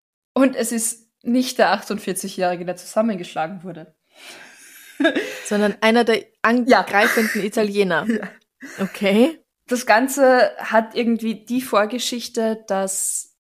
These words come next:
Speaker 1: die beiden Italiener, sie waren halt unterwegs, wollten saufen und wollten gegen Mitternacht in der Nähe von dieser Theresienbrücke noch in eine Kneipe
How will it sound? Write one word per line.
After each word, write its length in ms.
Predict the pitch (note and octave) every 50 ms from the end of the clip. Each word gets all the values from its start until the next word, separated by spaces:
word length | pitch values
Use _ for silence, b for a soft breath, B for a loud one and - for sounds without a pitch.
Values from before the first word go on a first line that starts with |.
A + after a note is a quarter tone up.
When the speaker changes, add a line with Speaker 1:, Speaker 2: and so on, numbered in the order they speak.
| _
Speaker 1:
die 80 | - G#3
beiden 440 | - - F#3 F#3 F#3 F#3 F#3 F#3+ -
Italiener, 960 | - - - - F#3 F3+ F3 E3+ E3+ F#3 G3+ G#3+ A3 A3 G#3+ G#3 G#3 - - _ _ _ _ _
sie 180 | - - B3
waren 180 | G#3 F#3+ G3+ A3+
halt 160 | A#3+ A3+ A3
unterwegs, 500 | G#3+ G3+ G3 G3 F3+ G#3 B3 B3+ B3+ -
wollten 240 | G3+ F3+ F3 - F3+
saufen 640 | E3+ - A3 G#3+ A#3 A#3 - C4 C4 C4 - - _ _ _ _ _ _
und 680 | - G#3+ G3+ G3+ G3+ G#3 G#3 G#3 G#3+ G#3 - - - _ _ _ _ -
wollten 520 | F#3+ G#3 G3+ G3+ G#3+ G#3+ - A#3+ A3+ G#3+
gegen 240 | G#3 G3 F#3+ F#3+ G3
Mitternacht 540 | A3+ A3+ A#3+ A#3 A3 G#3 G#3+ G#3+ G#3+ - - - -
in 320 | - - G3 F#3 F#3 F3
der 120 | - F#3+ F#3+
Nähe 280 | F3+ F3+ F#3 G#3 A3+ A#3
von 140 | A#3 - A3+
dieser 200 | A3 G#3+ G#3 G3
Theresienbrücke 800 | - G3+ G3+ - F#3 F#3 - G3 F#3 F3+ - F#3 F3 - - F#3
noch 360 | F3 E3+ E3 E3 E3 - - - _ _ _ _
in 140 | - F3+ -
eine 240 | - E3 D#3+ D#3 D#3
Kneipe 560 | - - - F3 F#3 A#3 D#4+ E4 - E4+ E4+